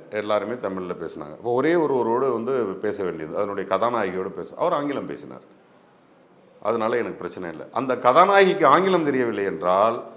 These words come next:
அந்த கதாநாயகி மும்பையைச் சேர்ந்தவருக்கு நான் ஒரு அறிவுரை சொல்கிறேன், "ஹிந்தியை தவிர இன்னொரு மொழியை கற்றுக்கொள்ளுங்கள்" அப்படின்னு அவங்க அறிவுரை தான் சொல்லி அனுப்புனே தவிர, அவர்கள் ஹிந்தியை நான் கற்றுக்கொண்டு பேச வேண்டிய அவசியம் எனக்கு அப்போதைக்கு ஏற்படலை. ஏன்னா, நான் டயலாக் மனப்பாடம் பண்ணுவேனா, ஹிந்தி மனப்பாடம் பண்ணுவேனா?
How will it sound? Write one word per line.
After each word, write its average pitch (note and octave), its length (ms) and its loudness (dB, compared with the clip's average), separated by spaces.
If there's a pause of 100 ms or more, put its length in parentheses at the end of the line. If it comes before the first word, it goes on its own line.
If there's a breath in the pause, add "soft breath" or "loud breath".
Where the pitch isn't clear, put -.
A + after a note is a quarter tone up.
(120)
அந்த G#2 240 2
கதாநாயகி C3+ 760 4
மும்பையைச் C3+ 540 0
சேர்ந்தவருக்கு G2+ 420 -2
நான் G#2+ 160 -2
ஒரு F2 160 0
அறிவுரை A2+ 360 0
சொல்கிறேன், E2+ 520 -4 (220 loud breath)
"ஹிந்தியை C#3+ 440 -2
தவிர E2 320 -2
இன்னொரு C3 320 -4
மொழியை G#2+ 280 -6
கற்றுக்கொள்ளுங்கள்" C#2+ 640 -10 (760)
அப்படின்னு - 200 -6
அவங்க G2 260 -6
அறிவுரை G2+ 340 -8
தான் F#2 100 -10
சொல்லி D#2 220 -10
அனுப்புனே C#2 400 -12
தவிர, C#2+ 380 -8 (160 loud breath)
அவர்கள் A#2 280 -4
ஹிந்தியை A2+ 280 -6
நான் A2+ 180 -8
கற்றுக்கொண்டு G#2+ 420 -10
பேச E2 220 -10
வேண்டிய D#2 200 -10
அவசியம் G#2 240 -10
எனக்கு - 120 -4
அப்போதைக்கு F2+ 420 -2
ஏற்படலை. D2 340 -8 (640 soft breath)
ஏன்னா, C3 180 -6
நான் A#2 180 -4
டயலாக் C3 320 4
மனப்பாடம் A#2 340 -2
பண்ணுவேனா, A2+ 160 -4
ஹிந்தி C#3+ 260 -4
மனப்பாடம் F2 380 -6
பண்ணுவேனா? D2 300 -12